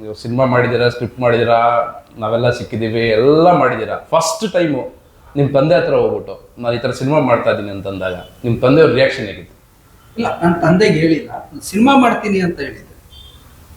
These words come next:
Speaker 2: "ನಾವು ಪ್ರೊಡಕ್ಷನ್ ಮಾಡ್ತೀವಿ" ಅಂತ ಮೈಂಡೇ ಇರಲಿಲ್ಲ ಆ್ಯಕ್ಚುಲಿ. "ಆಯ್ತು, ಮಾಡು" ಅಂದರು. ಯಾಕಂದ್ರೆ ಅವರು ಒಂದೊಂದು ಎರಡು ಸಿನಿಮಾ ನಡೀತಾ ಇತ್ತು, ಅವ್ರು ನೋಡಿದ್ರು. ಅದೇ ಟೈಮ್ಗೆ ನಾನು ಶಾರ್ಟ್ ಮೂವೀಸ್ ಮಾಡ್ತಾ ಇದ್ದೆ. "ಮಾಡು, ನಾನು ಇದ್ದೀನಿ ಸಪೋರ್ಟ್‌ಗೆ" ಅಂತ ಹೇಳಿದ್ರು.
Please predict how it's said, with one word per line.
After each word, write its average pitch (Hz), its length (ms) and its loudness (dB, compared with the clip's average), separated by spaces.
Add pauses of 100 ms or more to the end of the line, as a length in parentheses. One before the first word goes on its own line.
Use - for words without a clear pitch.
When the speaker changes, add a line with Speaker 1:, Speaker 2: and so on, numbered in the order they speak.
(100)
Speaker 2:
"ನಾವು 135 160 -2
ಪ್ರೊಡಕ್ಷನ್ 185 540 2
ಮಾಡ್ತೀವಿ" 165 400 2
ಅಂತ - 160 -2
ಮೈಂಡೇ 233 380 -2
ಇರಲಿಲ್ಲ - 340 -2
ಆ್ಯಕ್ಚುಲಿ. - 760 -18 (880)
"ಆಯ್ತು, 240 240 -4
ಮಾಡು" 208 340 4
ಅಂದರು. - 480 -4 (140)
ಯಾಕಂದ್ರೆ 170 360 0
ಅವರು 165 180 0
ಒಂದೊಂದು 160 460 2
ಎರಡು 165 140 0
ಸಿನಿಮಾ 190 280 -8
ನಡೀತಾ 160 360 -4
ಇತ್ತು, 127 180 -6
ಅವ್ರು 123 160 -6
ನೋಡಿದ್ರು. - 600 -2
ಅದೇ 165 200 0
ಟೈಮ್ಗೆ 160 320 0
ನಾನು 139 180 -4
ಶಾರ್ಟ್ - 320 -10
ಮೂವೀಸ್ 277 300 -4
ಮಾಡ್ತಾ - 300 -18
ಇದ್ದೆ. - 220 -20 (640)
"ಮಾಡು, 220 500 4
ನಾನು 165 220 4
ಇದ್ದೀನಿ 170 280 -6
ಸಪೋರ್ಟ್‌ಗೆ" 139 580 -10
ಅಂತ 117 220 -20
ಹೇಳಿದ್ರು. 135 340 -16